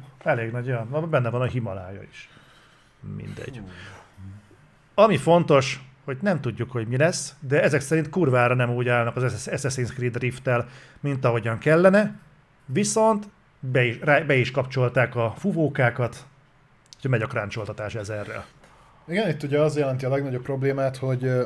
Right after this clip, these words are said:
Speaker 2: most jött rá a Ubisoft, hogy így a játékai kiadásai között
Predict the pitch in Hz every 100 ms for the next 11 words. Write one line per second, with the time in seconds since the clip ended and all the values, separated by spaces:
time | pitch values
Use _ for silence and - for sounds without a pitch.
0 | - 156 156 127 - 123 117 117 110 -
1 | - 120 123 131 156 156 - - _ _
2 | _ - - _ _ _ _ _ - 123
3 | 120 127 131 127 - - - _ _ _
4 | _ _ _ _ _ _ _ 120 120 113
5 | 117 151 160 120 107 104 123 110 107 -
6 | 104 110 139 170